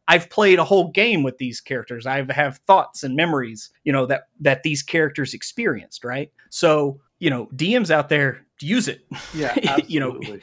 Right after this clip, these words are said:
Speaker 1: use it all.
Speaker 2: I've done kind of a similar thing, and it wasn't my character. It was a friend's character in the first game I played, but he had a dwarf barbarian that had the best dwarven name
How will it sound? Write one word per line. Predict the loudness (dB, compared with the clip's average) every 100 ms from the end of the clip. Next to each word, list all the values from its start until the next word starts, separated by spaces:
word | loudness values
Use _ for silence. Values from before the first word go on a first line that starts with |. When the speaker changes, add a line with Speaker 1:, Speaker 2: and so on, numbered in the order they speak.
| -20 _
Speaker 1:
use | -20 -12 -4 -2 0
it | 2
all. | 4 4 0 -8 _
Speaker 2:
I've | -6 -2
done | -2 0
kind | -2 -4
of |
a | -6
similar | -4 -2 -2 -4
thing, | -4 -6 -6 -6
and | -8
it | -4
wasn't | -4 -4
my | -6 -8
character. | -6 -6 -6 -12 -10
It | -8
was | -6 -6
a |
friend's | -6 -4 -4 -6
character | -6 -6 -6 -8
in | -6
the | -6
first | -4 -4 -4
game | -4 -4
I |
played, | -6 -6 -6 -4
but | -6 -6
he | -2 -2
had | -2
a | -4
dwarf | -4 -4 -4
barbarian | -4 -2 -2 -2 -4
that | -6
had | -8 -10 -4
the | -4
best | 0 -2 -4 -10
dwarven | -4 -2 -2 -2
name | -4 -4